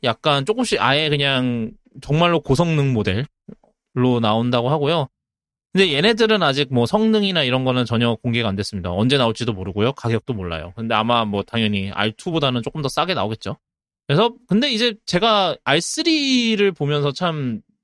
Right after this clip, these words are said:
이게 약간 알쓰리 엑스를 보면 좀 약간 옛날 그런 랠리카들, 뭐 예를 들어서 란치아, 델타, 인트그랄레 뭐 이런 애들 이나 뭐 이런 차들의 좀 약간 좀 오마주를 많이 하고 있는 그런 느낌이거든요. 휠,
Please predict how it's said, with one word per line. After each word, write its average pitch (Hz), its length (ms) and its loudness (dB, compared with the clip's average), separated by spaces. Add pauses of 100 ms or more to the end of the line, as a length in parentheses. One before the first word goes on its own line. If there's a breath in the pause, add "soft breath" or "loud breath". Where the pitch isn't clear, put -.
(1200)
이게 170 240 0
약간 151 320 0
알쓰리 147 400 0
엑스를 190 320 -4
보면 151 280 -2
좀 131 140 -6
약간 113 260 -2
옛날 147 600 -2
그런 113 240 -2
랠리카들, 107 760 -2
뭐 98 300 -4
예를 95 300 -6
들어서 101 180 -8
란치아, 117 800 -2
델타, 127 460 0
인트그랄레 131 720 0
뭐 131 140 -4
이런 113 200 2
애들 104 260 -2 (800)
이나 139 300 -2
뭐 131 140 -4
이런 165 300 -2
차들의 175 560 0
좀 165 200 -4
약간 127 640 -2
좀 127 160 -4
오마주를 170 460 2
많이 131 560 -2
하고 190 280 -2
있는 143 280 -2 (100)
그런 123 500 0
느낌이거든요. 110 420 -2
휠, 262 340 -2